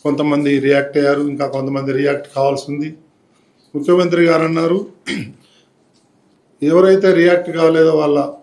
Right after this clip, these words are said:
ఇది లిస్ట్ ఇస్తే నేను కూడా ఉత్తరం రాసి వాళ్ళతో నేను మాట్లాడతా" అన్నారు. ఇది వన్, వన్ and హాఫ్ ఇయర్‌లో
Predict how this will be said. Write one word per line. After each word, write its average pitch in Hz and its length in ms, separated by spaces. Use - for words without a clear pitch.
ఇది 151 220
లిస్ట్ 139 440
ఇస్తే 147 280
నేను 139 240
కూడా 143 160
ఉత్తరం 139 280
రాసి 131 260
వాళ్ళతో 123 300
నేను 123 160
మాట్లాడతా" 120 540
అన్నారు. 123 340
ఇది 151 100
వన్, 151 240
వన్ 190 180
and 185 120
హాఫ్ 175 220
ఇయర్‌లో 170 560